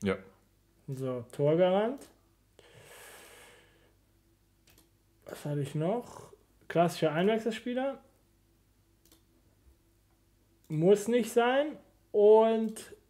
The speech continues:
Speaker 1: Aber was ist der Unterschied zwischen Top-Stürmer und Torgarant?
Speaker 2: Ja, das erkläre ich dir gleich.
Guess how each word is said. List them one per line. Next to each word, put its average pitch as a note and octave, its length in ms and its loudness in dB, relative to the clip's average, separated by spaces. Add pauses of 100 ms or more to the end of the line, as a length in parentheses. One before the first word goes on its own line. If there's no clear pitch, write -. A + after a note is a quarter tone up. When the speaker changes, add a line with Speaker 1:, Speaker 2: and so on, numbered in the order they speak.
(140)
Speaker 1:
Aber F2 180 -2
was G2+ 120 4
ist - 80 -10
der G2+ 100 4
Unterschied G2 460 0
zwischen F2+ 340 -8
Top-Stürmer F#2 540 -4
und F2 120 -8
Torgarant? C#2+ 640 -10
Speaker 2:
Ja, E3+ 120 -2
das C#3+ 160 -2
erkläre D3 260 -4
ich C#3+ 60 -12
dir C3 80 -8
gleich. A#2+ 260 -12